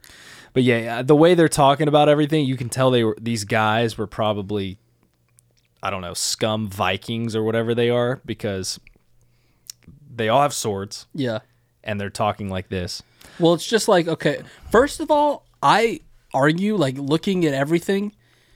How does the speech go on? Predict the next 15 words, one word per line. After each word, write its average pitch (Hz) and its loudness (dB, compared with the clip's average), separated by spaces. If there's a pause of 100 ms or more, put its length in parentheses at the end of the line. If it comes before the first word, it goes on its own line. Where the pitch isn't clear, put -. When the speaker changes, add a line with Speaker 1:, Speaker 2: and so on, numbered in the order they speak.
(960)
Speaker 2:
um, 127 0
as 127 -6
far 147 4
as 127 -2
the 127 -4
show 143 2
goes, 170 0 (320)
these 139 -2
guys 370 4
might 156 -2
have 160 0
it 127 -10
the 127 -12
best. - -10 (640)
Speaker 1:
Yeah. 151 4